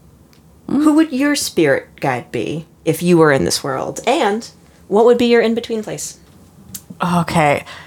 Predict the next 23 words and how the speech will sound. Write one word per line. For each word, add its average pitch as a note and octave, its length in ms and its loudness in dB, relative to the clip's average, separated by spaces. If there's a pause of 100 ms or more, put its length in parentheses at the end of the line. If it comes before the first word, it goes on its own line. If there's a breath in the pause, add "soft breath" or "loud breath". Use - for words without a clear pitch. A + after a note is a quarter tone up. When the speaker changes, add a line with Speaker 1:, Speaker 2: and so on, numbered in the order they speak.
(420 loud breath)
Speaker 1:
So, F3+ 460 2
so G3+ 180 0
in G3+ 100 0
the G#3 80 0
book, F#3+ 260 0
the - 160 -2
in-between F3 480 0
place D#3 540 -2 (120)
is E3 120 -6
different E3 320 -4
for D#3+ 120 -4
each - 480 -8 (140)
person. F3+ 760 -4 (420 soft breath)
For G#3 160 -4
her, F3 160 0
it's D#3+ 160 -4
a D#3+ 60 -4
library. E3 880 0 (420)
For - 140 -12
someone F3 240 -4
else, E3 180 -2
it's E3 140 -10
a, D#3+ 140 -4